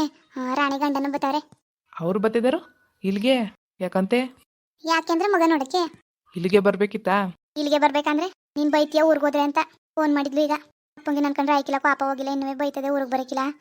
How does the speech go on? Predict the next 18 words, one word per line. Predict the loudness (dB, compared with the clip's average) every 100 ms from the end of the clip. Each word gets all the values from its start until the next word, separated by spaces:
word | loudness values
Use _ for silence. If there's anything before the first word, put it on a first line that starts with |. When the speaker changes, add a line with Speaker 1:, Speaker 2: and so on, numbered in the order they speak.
| -20 -10 -2
Speaker 1:
ಇಲ್ಲಿಗೆ | 0 0
ಬಂದ್ | 2
ನೋಡ್ಕೋಗದ | 2 2 -2 -2
ಅಂತ. | -2 -6 -10 _ _
ಹಂಗು | -2 2
ನೀನ್ | 2 2
ಇಲ್ಲ | 2 0
ಅನ್ಕೊಂಡ್ | 0 -2
ಬತ್ತಿದ್ಲು, | -2 -4 -2 -2 -4 _ _ _
ನೀನ್ | -2 2
ಇಲ್ಲೇ | 2 0
ಇದೀಯ | 0
ಅಂದಿದ್ಕೆ | 0 2
ವಾಪಸ್ | 0 0 -4
ಹೋಯ್ತೀನಿ, | -4 -4
ವಾಪಸ್ | -2 -4
ಹೋಯ್ತೀನಿ | -6 -6
ಅಂತಿದ್ಲು. | -8 -8